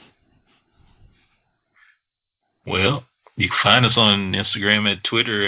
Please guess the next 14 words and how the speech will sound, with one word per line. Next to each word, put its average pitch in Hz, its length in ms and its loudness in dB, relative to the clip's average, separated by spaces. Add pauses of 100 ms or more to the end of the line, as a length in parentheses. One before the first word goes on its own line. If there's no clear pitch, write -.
at, 95 80 -4
uh, 95 300 -2
hashtag 101 600 0
blackout 95 460 0
pod, 101 500 -2 (680)
um, 90 680 -6 (300)
Snapchat, 117 500 0 (120)
hashtag 104 460 0
Bop. 104 280 0 (1300)
All 117 240 2
our 117 120 2
episodes 120 540 -8
are 110 120 -4
online, 120 680 -2